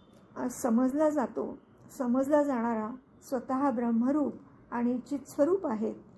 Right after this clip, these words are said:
असे विश्वामित्रांनी म्हणजे कौशिक श्रीरामांचे स्तवन करून आनंदानं आलिंगन दिलं. त्यामुळं गुरु आणि शिष्य दोघांनाही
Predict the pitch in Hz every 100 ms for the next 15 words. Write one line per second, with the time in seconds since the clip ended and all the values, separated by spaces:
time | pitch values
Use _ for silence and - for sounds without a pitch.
0 | - - - - - - - - - -
1 | - - 254 - 262 247 247 - - 240
2 | 233 - 262 294 320 - 226 233 214 226
3 | - - 262 233 240 240 240 - 254 254
4 | 302 254 - 220 226 - - - 269 285
5 | 262 226 233 226 247 226 - 254 226 294
6 | 302 262 226 220 - - - - 220 254
7 | 262 285 330 311 233 233 233 262 285 269
8 | 214 226 233 - - - 247 247 247 240
9 | 233 269 302 262 247 240 269 262 - 233
10 | 226 - - - - 233 226 247 247 226
11 | 233